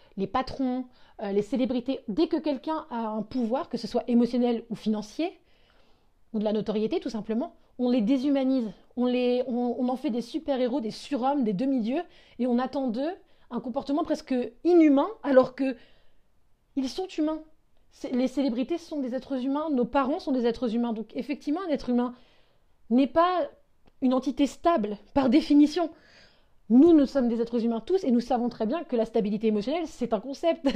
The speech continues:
<laughs> La stabilité financière, c'est un concept aussi. Donc on ne peut pas être dans le jugement permanent et partir dans l'idée que, euh, parce que cette personne fait, gagne mieux sa vie ou,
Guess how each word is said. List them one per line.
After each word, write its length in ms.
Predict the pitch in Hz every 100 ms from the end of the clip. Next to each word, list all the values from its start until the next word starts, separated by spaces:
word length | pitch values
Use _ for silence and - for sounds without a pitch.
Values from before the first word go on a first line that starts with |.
| 269
<laughs> 220 | - -
La 60 | 262
stabilité 540 | - 240 247 254 254
financière, 560 | 214 247 226 - 370 -
c'est 180 | 277 247
un 80 | 262
concept 380 | 240 262 247
aussi. 260 | 294 302 339 330 - _ _ _ -
Donc 160 | 220 247
on 80 | 262
ne 80 |
peut 140 | 269 311
pas 220 | 392 392
être 100 | 226
dans 120 | 247
le 80 | 247
jugement 440 | 220 262 262 269
permanent 560 | 262 254 233 240 302 349 -
et 160 | 233
partir 340 | 233 277 269 285
dans 80 | 254
l'idée 320 | 240 226 349
que, 300 | - 285 339 339 _ _ _ _ _ -
euh, 460 | 220 214 214 214 208 - _ _ _ _ _ -
parce 200 | 202 302
que 100 | 302
cette 220 | 277 202
personne 340 | 262 - 294
fait, 140 | 277 208
gagne 260 | 240 247
mieux 120 | 240 240
sa 160 | 240
vie 240 | 220 339 403
ou, 340 | 254 240 240